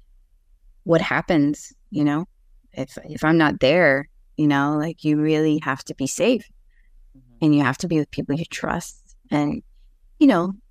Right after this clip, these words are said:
Speaker 1: yeah, it's a, it's a powerful medicine, right? You don't need bright lights and flashing anime and <laughs> whatever, you know?
Speaker 2: Yeah.
Speaker 1: You need it to be, you need a, a gentle landing,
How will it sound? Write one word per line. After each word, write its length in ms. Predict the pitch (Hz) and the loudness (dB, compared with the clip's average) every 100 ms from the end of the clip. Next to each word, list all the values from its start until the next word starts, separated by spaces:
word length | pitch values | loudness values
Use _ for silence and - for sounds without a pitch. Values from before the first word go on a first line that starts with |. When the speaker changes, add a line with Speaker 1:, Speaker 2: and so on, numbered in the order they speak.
| - | 0
Speaker 1:
yeah, 220 | 262 208 | 2 2
it's 160 | 151 - | 0 -4
a, 100 | - | -6
it's 160 | - 165 | -4 -8
a 60 | |
powerful 840 | - - 185 196 - 180 165 160 185 _ - | -6 0 2 2 0 0 0 -2 -6 _ -6
medicine, 580 | 165 196 247 - - - _ | 0 0 0 -4 -10 -12 _
right? 380 | - 143 147 196 - - - _ _ | -6 -2 -2 -4 -10 -20 -20 _ _
You 120 | - | 0
don't 280 | 165 175 - | 2 2 0
need 460 | 165 170 196 170 - | -2 2 2 0 0
bright 300 | 131 123 - | 2 2 2
lights 460 | - 127 139 - - | 0 2 0 -4 -6
and 320 | 120 110 131 _ _ _ _ - | -4 -2 -4 _ _ _ _ 0
flashing 640 | 147 147 - 143 139 135 _ _ - | 0 0 0 0 -2 -6 _ _ -8
anime 300 | 135 143 143 | -4 -2 -2
and 580 | 135 135 131 120 - - | -2 -4 -4 -6 -8 -8
<laughs> 60 | - | 2
whatever, 580 | 269 339 370 277 202 - - | 4 4 4 4 2 0 -4
you 100 | 285 | 2
know? 260 | 254 214 330 - - | 4 4 0 -4 -10
Speaker 2:
Yeah. 260 | 135 127 123 | -4 -4 -4
Speaker 1:
You 120 | 220 | -2
need 240 | 214 226 240 | 0 2 2
it 160 | 240 | 2
to 160 | - 214 | 0 -4
be, 360 | 202 202 196 - | -2 -4 -4 -6
you 160 | 196 196 | -4 -2
need 260 | 202 226 | 2 2
a, 120 | 202 - | 0 -2
a 60 | 185 | -4
gentle 480 | 190 185 214 202 175 | 0 0 0 -2 -2
landing, 500 | 165 220 233 82 | 0 2 0 -2